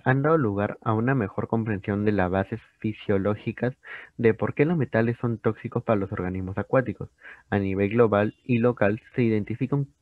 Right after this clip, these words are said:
creciente problemático de contaminación por metales pesados que compromete severamente la salud, seguridad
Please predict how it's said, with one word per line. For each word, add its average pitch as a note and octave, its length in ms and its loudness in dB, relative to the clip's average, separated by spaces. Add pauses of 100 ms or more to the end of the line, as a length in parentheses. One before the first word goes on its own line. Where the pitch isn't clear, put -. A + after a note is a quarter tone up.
creciente A#2+ 640 0
problemático G2+ 880 -2 (400)
de C#3 120 2
contaminación A2 840 0
por A2+ 160 -2
metales G2 380 -2
pesados F#2 440 -4 (440)
que A2 140 2
compromete G2+ 1200 -4
severamente G#2+ 560 0
la F#2 120 -4 (100)
salud, F2 260 -8 (600)
seguridad F#2+ 640 0